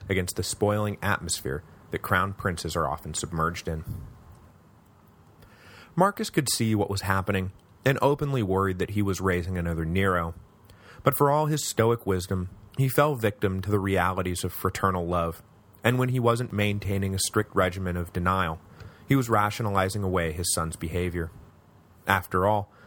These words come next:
hadn't Philip the Second been mortified at how Alexander the Great was turning out? And he turned out to be Alexander the Great.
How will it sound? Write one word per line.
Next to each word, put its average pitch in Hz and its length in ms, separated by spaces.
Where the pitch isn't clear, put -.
hadn't 127 340
Philip 120 240
the - 80
Second 101 500
been 90 220
mortified 92 640
at 82 100
how 92 240
Alexander 85 520
the 80 80
Great 85 280
was 107 140
turning 113 320
out? 120 200
And 110 100
he 156 140
turned 85 220
out 80 140
to - 60
be - 160
Alexander 82 480
the 90 60
Great. 107 300